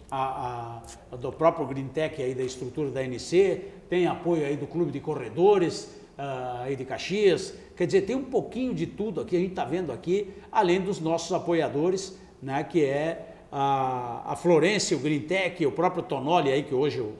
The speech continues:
o Virgílio é presidente do ifex, a Brisa, parabéns à Brisa pelo apoio que desde a primeira edição nos apoiou, colocando incentivo, mesmo que o governo esteja aí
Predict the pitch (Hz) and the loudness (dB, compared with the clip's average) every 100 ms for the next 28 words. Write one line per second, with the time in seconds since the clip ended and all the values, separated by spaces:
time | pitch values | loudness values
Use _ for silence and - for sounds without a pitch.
0 | 110 113 127 120 151 131 131 123 117 135 | -12 -4 -4 -2 0 0 -2 -4 -4 -6
1 | 127 117 - 175 170 - - - - - | -6 -6 -4 -4 -4 -14 -18 -20 -14 0
2 | 160 135 175 214 247 185 233 - - - | 2 6 6 6 6 2 0 -2 -14 -18
3 | - - 156 127 143 185 127 117 165 160 | -2 4 4 4 -2 -2 -4 0 2 2
4 | 160 165 160 - 170 190 202 180 123 131 | 2 6 6 6 6 6 6 -4 -6 -6
5 | 226 247 165 160 165 151 165 220 185 131 | -6 -4 0 0 -2 -2 0 2 2 2
6 | 131 123 - 185 196 - - - 165 147 | 0 -6 -2 0 0 -4 -12 -6 -2 2
7 | 175 - 131 143 180 185 - - - - | 2 2 0 2 2 0 -8 -16 -12 -2
8 | 175 151 - 196 180 160 151 175 151 - | 0 0 0 -2 -2 -4 -4 -2 -2 -2
9 | 208 151 208 226 165 143 139 165 156 151 | -4 2 2 4 0 0 0 -2 -2 -2
10 | 135 135 156 | -2 0 0